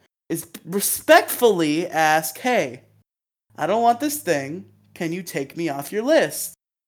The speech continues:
And we have to be like, "Sure, we can do that." And then we do it. And then we never call you again. But here's the kicker, though.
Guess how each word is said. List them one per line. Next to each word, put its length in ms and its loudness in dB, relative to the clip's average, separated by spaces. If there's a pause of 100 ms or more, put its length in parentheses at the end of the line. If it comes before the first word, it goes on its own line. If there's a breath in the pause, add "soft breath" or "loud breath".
(680)
And 140 -2
we 100 -2
have 160 -2
to 80 -4
be 140 0
like, 360 -2
"Sure, 800 2
we 140 -2
can 180 -2
do 180 -4
that." 600 2 (300)
And 280 -2
then 140 -2
we 140 -4
do 300 0
it. 240 -2
And 220 -4
then 180 0
we 100 -2
never 300 -2
call 320 4
you 180 -2
again. 420 -2 (440 soft breath)
But 520 2 (260)
here's 280 0
the 100 -6
kicker, 380 -2
though. 380 -10